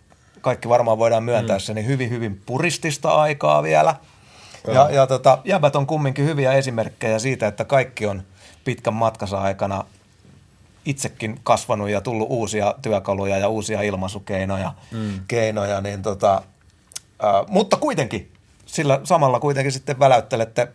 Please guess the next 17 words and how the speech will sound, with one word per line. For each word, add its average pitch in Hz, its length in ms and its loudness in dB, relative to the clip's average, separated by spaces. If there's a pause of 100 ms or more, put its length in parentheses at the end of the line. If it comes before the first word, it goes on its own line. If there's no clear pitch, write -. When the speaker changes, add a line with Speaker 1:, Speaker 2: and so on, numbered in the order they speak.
(320)
Speaker 1:
sitä 120 200 -4
klassista 120 560 -2
puolta 110 420 0 (200)
nykytuotannossa 113 920 -4 (360)
myös. 131 440 0
Mutta 147 200 -4
puhutaan 151 380 2
tämmöisestä 151 400 -2 (160)
suomi-räpin 139 680 -2
kehityskaaresta 104 960 -4
nyt, 101 160 -8
että 107 160 -12
minkälaista 117 500 -4 (400)
teidän 120 240 -2
silmin 98 360 -4
tää 95 260 -4 (120)
evoluutio 98 760 -4